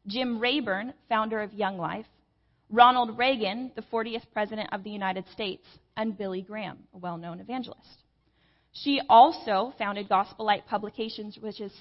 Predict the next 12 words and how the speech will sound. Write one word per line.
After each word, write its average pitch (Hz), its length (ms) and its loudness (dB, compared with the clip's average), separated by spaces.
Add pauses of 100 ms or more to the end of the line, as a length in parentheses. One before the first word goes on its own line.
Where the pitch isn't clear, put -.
still 226 380 -6
in 214 160 -10
print 175 320 -12
today. - 260 -14 (1120)
Now, 233 160 8
both 277 240 8
of 359 80 0
these 349 300 0
leaders, 202 340 -2
while 202 240 6
wildly 247 640 6
different, 170 460 -10